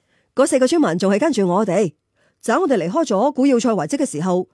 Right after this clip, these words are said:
村長喺我身後邊十幾米嘅地方吟吟沉沉。佢哋好似唔係過嚟探寶㗎喎。嗰四個人就開始吱吱浸浸啦，但仲係跟埋上嚟。去到中午時分，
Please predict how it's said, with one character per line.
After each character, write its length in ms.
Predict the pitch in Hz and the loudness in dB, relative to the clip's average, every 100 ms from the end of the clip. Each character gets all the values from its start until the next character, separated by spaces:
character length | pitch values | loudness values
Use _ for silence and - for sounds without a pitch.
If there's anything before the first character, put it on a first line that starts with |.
| _ _ | _ _
村 200 | - 311 | -2 0
長 160 | 254 285 | 2 0
喺 100 | 285 | -2
我 80 | |
身 180 | 233 311 | -2 0
後 80 | 220 | 0
邊 240 | 185 185 - - | 0 0 -2 -6
十 160 | 220 | -4
幾 160 | 180 233 | 0 0
米 60 | |
嘅 100 | 285 | 0
地 120 | 196 180 | 0 0
方 240 | 320 285 - | 0 0 -2
吟 60 | 175 | -6
吟 280 | 143 147 | -4 -6
沉 200 | 165 147 | -4 -6
沉。 360 | 156 143 208 170 - _ _ _ _ _ _ _ _ _ _ _ _ - | -4 -2 -2 -2 -6 _ _ _ _ _ _ _ _ _ _ _ _ -10
佢 240 | 180 165 | -6 -6
哋 180 | 180 151 | -4 -4
好 240 | 165 165 | -4 -4
似 200 | 262 - 190 208 190 - _ _ | -4 -4 -2 -2 -6 -12 _ _
唔 80 | 180 | -6
係 160 | 165 175 | -4 -2
過 180 | 220 196 | -2 -2
嚟 100 | 151 | -4
探 340 | 170 208 214 | -6 -4 -2
寶 120 | 175 | -2
㗎 180 | 220 254 220 | -2 0 2
喎。 460 | 214 208 185 131 - _ _ _ _ _ _ _ _ _ _ _ _ - | 2 0 -4 -8 -18 _ _ _ _ _ _ _ _ _ _ _ _ -4
嗰 160 | 269 | 0
四 140 | 294 247 | 2 0
個 80 | |
人 100 | 190 | 0
就 80 | 185 | -2
開 160 | 233 311 | -2 -2
始 60 | 302 | -2
吱 140 | 160 | -4
吱 140 | 269 269 | -4 -4
浸 180 | 156 | -4
浸 180 | 156 156 | -4 -2
啦， 180 | 214 175 _ _ - | -2 -2 _ _ -4
但 160 | 208 | -2
仲 120 | 208 | 0
係 120 | 202 - | -2 0
跟 120 | 339 | 0
埋 140 | 143 | -2
上 220 | 147 190 | -4 -2
嚟。 320 | 208 143 202 - _ _ _ _ _ _ _ _ | -2 -2 -4 -6 _ _ _ _ _ _ _ _
去 140 | 262 | 2
到 100 | 277 | 2
中 200 | 269 349 | 2 0
午 40 | 277 | 0
時 160 | 170 | -4
分， 300 | 160 185 196 | -2 -2 -2